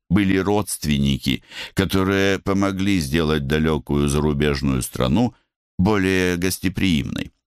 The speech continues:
Израиль одна тысяча девятьсот девяностых сильно отличался от централизованного государства одна тысяча девятьсот пятидесятых, элиты которого придерживались коллективистского мировоззрения.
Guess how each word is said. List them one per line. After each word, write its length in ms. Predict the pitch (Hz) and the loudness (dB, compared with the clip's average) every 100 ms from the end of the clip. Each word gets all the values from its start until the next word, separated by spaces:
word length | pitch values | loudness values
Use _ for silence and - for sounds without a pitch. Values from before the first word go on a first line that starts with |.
| _ _ _ _ _ _ - | _ _ _ _ _ _ -2
Израиль 600 | 90 80 92 95 95 - | 0 2 2 2 0 -2
одна 240 | 80 80 78 | -2 0 0
тысяча 460 | 82 - 64 - | -2 -2 -2 -2
девятьсот 500 | 60 67 67 69 62 | -2 0 0 -2 -2
девяностых 800 | 67 65 62 60 - - 107 - _ - - - | 0 0 0 -2 -2 -2 -4 -6 _ -20 -20 -16
сильно 540 | - 127 180 180 165 156 | -4 0 2 4 2 0
отличался 880 | 123 113 104 - 131 123 - 95 - | -2 0 -2 0 0 0 -2 -4 -2
от 180 | 82 85 | -4 -4
централизованного 1300 | - 82 - 87 82 73 82 76 73 71 69 65 64 | -2 -2 0 2 2 0 0 0 2 2 2 0 -2
государства 840 | 64 62 62 67 65 - 76 69 _ | -2 -2 0 0 -2 -2 -2 -2 _
одна 280 | 76 78 69 | 0 0 0
тысяча 460 | 82 - 64 60 | -2 -2 -2 -2
девятьсот 500 | 62 65 67 - 69 - | -2 0 0 -2 -4 -2
пятидесятых, 920 | 73 71 62 62 - 50 - 110 - _ _ _ _ | -2 0 0 0 0 -2 0 -2 -4 _ _ _ _
элиты 460 | 107 95 110 127 123 | 2 2 2 0 -2
которого 580 | 131 117 113 113 113 | -2 0 -2 0 -2
придерживались 960 | 117 117 92 101 95 104 92 98 101 - _ | -2 -2 0 0 0 -2 0 0 -2 -6 _
коллективистского 1200 | 107 101 - 110 90 - - - - 71 69 64 | 0 0 0 2 2 0 -2 -6 -4 -2 0 2
мировоззрения. 1000 | 69 65 65 62 67 65 60 67 90 | 0 0 0 -2 0 0 2 0 0